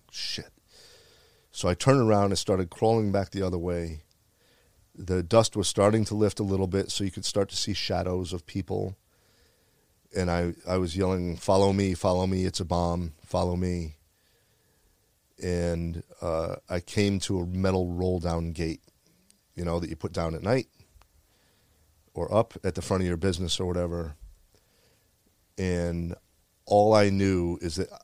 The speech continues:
I wanted to go that way. I wanted to go through that gate. I'm not going back there where the, what I thought the bomb was. And so I reached down underneath the gate. I got my fingers under it, and I lifted. And when I lifted it up, all these fingers came from the other side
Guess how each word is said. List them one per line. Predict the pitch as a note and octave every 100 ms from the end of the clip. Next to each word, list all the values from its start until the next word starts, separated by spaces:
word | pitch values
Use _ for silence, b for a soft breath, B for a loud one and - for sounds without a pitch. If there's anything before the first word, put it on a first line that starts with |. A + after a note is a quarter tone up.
| - - -
I | F2+ F2+
wanted | E2+ E2+ E2
to | E2+
go | E2 D#2+
that | D#2+ D#2 - -
way. | -
I | E2
wanted | E2+ E2+
to | D#2+
go | D#2+
through | - G2+ F#2
that | F2 -
gate. | D#2+ - - -
I'm | E2
not | E2+ F2 F#2
going | F#2 F2
back | F2 -
there | F2+ D#2+
where | D#2+
the, | D#2+ E2 - E2+
what | E2+
I | E2
thought | - F2 -
the |
bomb | D#2+ D#2 D#2
was. | D#2 - - - - - b b b b b b b b b _ _ _
And | F2+
so | - F2+
I |
reached | E2+ F#2+ G#2 -
down | F2+ F2 E2+ D#2
underneath | G2+ F2+ F2 E2+ D#2 - _ F2
the | F2
gate. | F2 E2+ D#2+ -
I |
got | E2+ D#2
my | E2+
fingers | - F2+ F2 D#2 -
under | F2 E2
it, | D#2 - _ _
and | E2+
I | E2
lifted. | D#2+ F2 F#2 - D2+ - - _ _ b b b b b
And | - E2+
when | E2+
I | E2+
lifted | E2+ F#2 - F2+
it | F2
up, | E2 -
all | F#2 F2 F2
these | E2+
fingers | - F2+ F2 D#2+ -
came | D#2+ E2
from | D#2+ E2
the | -
other | E2+
side | - - -